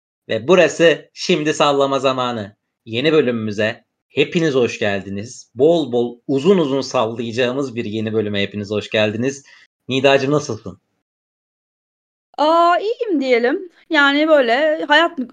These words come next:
Speaker 2: gailesi içinde koşturmaca, kendine böyle eğlence yaratmaya çalışmaca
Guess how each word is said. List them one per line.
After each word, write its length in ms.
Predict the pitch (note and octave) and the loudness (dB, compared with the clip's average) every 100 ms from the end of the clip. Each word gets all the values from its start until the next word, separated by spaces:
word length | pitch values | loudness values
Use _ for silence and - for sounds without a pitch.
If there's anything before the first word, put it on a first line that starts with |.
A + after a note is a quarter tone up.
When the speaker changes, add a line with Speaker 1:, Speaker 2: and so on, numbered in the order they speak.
| - - | -14 -6
Speaker 2:
gailesi 500 | A3+ G#3+ G#3 G#3 G#3 | 0 2 2 0 -4
içinde 340 | G#3+ - C4+ E4 | -12 -8 -6 -2
koşturmaca, 920 | D4+ C#4+ - C4+ A#3+ F#3+ G3 C#4 E4 _ _ | 0 -2 -4 -6 -6 -4 -4 -4 -8 _ _
kendine 640 | C#4 C4 C4+ C4 C4+ C4+ - | -2 -2 -2 -6 -8 -10 -8
böyle 400 | A#3 A3+ B3+ B3+ | -6 -4 -4 -2
eğlence 400 | - A#3+ A#3+ B3 | 0 2 2 2
yaratmaya 520 | B3 G3+ F#3 - F#3 F#3 | 0 0 -4 -8 -8 -8
çalışmaca 760 | F3+ F3+ - F#3 F#3 G#3 D4+ | -10 -10 -10 -10 -8 -8 -10